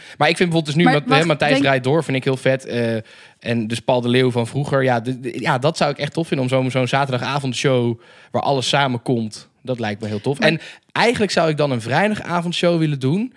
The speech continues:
Speaker 1: Waarbij, want dat vind ik het vette bij bijvoorbeeld, eh, hè, eh, James Gordon en Steve Colbert in Amerika.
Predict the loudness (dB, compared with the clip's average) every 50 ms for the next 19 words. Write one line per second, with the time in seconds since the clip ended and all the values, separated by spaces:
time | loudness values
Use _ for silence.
0 | -16 -20 -18 -8 -2 2 2 2 2 2 2 2 4 4 2 0 -2 -4 -4 -2
1 | 0 2 2 2 0 -2 -2 -2 -2 -2 0 0 0 0 0 0 2 2 2 2
2 | 0 -2 0 0 0 0 0 -2 -2 -6 -8 -6 -4 -2 -2 0 2 2 2 2
3 | 2 0 -2 -2 0 0 0 0 0 0 0 0 0 0 0 -2 -2 -4 -4 -2
4 | -2 -4 0 2 2 2 2 2 0 0 0 2 2 0 0 0 -2 -4 -4 -4